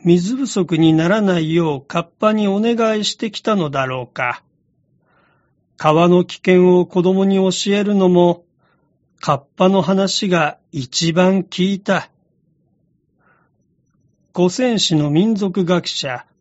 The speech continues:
駒形聡さんによると、水辺が多く、稲作が盛んな本県は、カッパを特に敬い、恐れた。大規模な水害が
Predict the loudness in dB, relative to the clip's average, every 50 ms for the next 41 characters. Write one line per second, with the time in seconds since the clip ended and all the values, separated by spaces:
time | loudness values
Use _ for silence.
0 | _ _ _ -4 -2 0 2 2 2 0 0 -2 0 -2 -2 0 0 -2 0 0
1 | -2 -2 -4 -4 -4 0 2 2 4 4 4 4 4 4 2 2 -2 -4 -2 -2
2 | 0 0 0 -2 -6 _ _ _ _ _ _ _ _ -2 0 0 0 0 -2 -2
3 | -2 -2 0 0 0 0 0 0 0 -2 -6 -12 -20 _ _ _ _ _ _ _
4 | _ _ _ -4 0 2 2 2 2 -2 -4 -2 -2 0 0 0 0 0 0 -2
5 | 0 0 0 2 2 2 2 2 2 2 2 2 0 0 0 -2 -2 -2 0 0
6 | 0 0 0 -2 -4 _ _ _ _ _ _ _ _ _ -10 -8 -6 -6 -6 -8
7 | _ _ 0 0 2 2 0 -2 -4 -4 -6 -4 0 2 2 2 2 2 0 0
8 | 0 0 0 0 0 0 0 0 -2 -4 -6 -10 _ _ -6 -6 -6 -4 -2 -2
9 | -2 -2 -4 -4 -6 -6 -6 -8 -10 _ _ _ _ _ _ _ _ _ _ _
10 | _ _ _ _ _ _ _ _ _ _ -2 0 0 0 -2 -4 -6 -6 -4 -4
11 | -4 -6 -6 -8 -10 -8 -4 -2 -2 -2 0 0 0 2 2 2 2 2 0 0
12 | -2